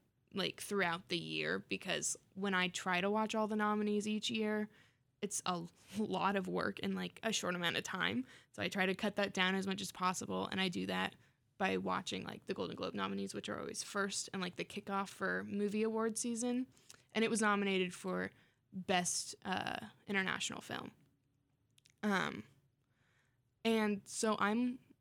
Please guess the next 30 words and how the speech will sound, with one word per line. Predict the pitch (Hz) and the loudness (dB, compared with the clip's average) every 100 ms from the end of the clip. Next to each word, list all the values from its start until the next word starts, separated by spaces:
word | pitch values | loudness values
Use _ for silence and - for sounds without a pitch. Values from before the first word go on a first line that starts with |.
| _ | _
a | 226 | 2
little | 233 233 | 4 6
more | 226 214 | 4 4
hazy | 196 190 190 190 | 4 2 2 0
on | 185 | 0
the | 175 | -2
details | 170 185 190 | -4 -2 -2
for | - 202 | 2 2
it. | - | 4
I | 226 | 6
have | 302 294 | 4 4
nothing | 214 208 208 196 202 196 | 2 2 4 4 0 0
against | - 180 170 175 185 - 247 | 0 0 2 2 2 0 2
it. | 262 - - - | 0 -2 -8 -2
I | 202 208 | 4 4
just, | 208 247 - - _ _ _ - | 4 2 0 -4 _ _ _ 0
it's | 220 180 | 0 2
very | 190 202 226 | 4 4 4
much | 240 220 | 2 0
not | 190 180 185 | 2 2 2
my | 196 185 | 2 0
wheelhouse | 175 160 170 180 214 233 - | 0 -2 -2 0 0 0 -2
of | 262 254 | -2 -2
my | 262 | -2
favorite | 262 262 247 - | -4 -4 -6 -6
kinds | 277 269 | -2 -2
of | 269 | 0
movies. | 262 277 269 277 269 - - - - - - | 0 0 0 0 -2 -6 -12 -20 -20 -16 2
I'm | 214 214 | 4 6
not | 208 202 208 | 6 6 6